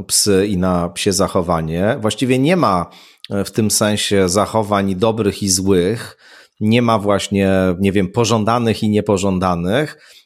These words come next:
e, tylko wszystko jest jakąś formą, e, komunikacji z jednej strony, a z drugiej strony w-, to wszystko ma jakiś wewnętrzny sens, to znaczy te zachowania nie biorą się znikąd, nie są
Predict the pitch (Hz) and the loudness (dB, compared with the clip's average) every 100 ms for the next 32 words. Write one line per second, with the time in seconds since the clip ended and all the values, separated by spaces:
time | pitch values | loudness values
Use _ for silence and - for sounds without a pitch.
0 | - 110 107 104 127 147 143 147 - 165 | -10 -4 -2 0 0 2 0 0 2 2
1 | 151 147 143 131 - 120 131 135 143 143 | 2 2 0 -2 -2 0 0 2 2 2
2 | 139 - - _ - 110 - 139 135 127 | 0 -6 -20 _ -2 0 0 0 2 0
3 | 120 123 123 - 110 104 113 107 104 - | 0 -2 0 -2 0 2 0 2 0 0
4 | 110 123 165 143 127 143 151 147 - 143 | 0 2 0 2 0 -2 0 0 0 -2
5 | 151 147 - - 170 160 - 160 151 151 | 0 -2 -2 -2 -2 -2 -2 0 0 0
6 | 147 139 143 139 139 - 143 - 127 92 | 0 2 0 2 -2 -2 -2 0 0 0
7 | 85 - 95 113 110 120 120 - _ - | -2 -4 -4 -4 -2 0 -2 -4 _ -4
8 | 123 131 143 139 143 139 135 131 143 135 | 0 0 0 0 0 2 2 2 2 0
9 | - 110 104 143 143 143 123 127 127 127 | -2 -2 0 0 0 -2 -2 -4 -2 0
10 | 117 113 | 2 0